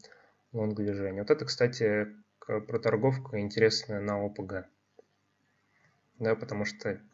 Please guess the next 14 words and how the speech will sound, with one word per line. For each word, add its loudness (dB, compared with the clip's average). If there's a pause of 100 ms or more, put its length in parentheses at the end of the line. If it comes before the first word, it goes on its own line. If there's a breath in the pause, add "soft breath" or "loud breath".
(140)
чем -2
выше 0
предыдущего -2
хая, 2
после -4
сильной -4
проторговки, 2 (1080 loud breath)
можно -2
было -2
рассматривать -8 (280)
на -10
О -10
П -14
Г. -8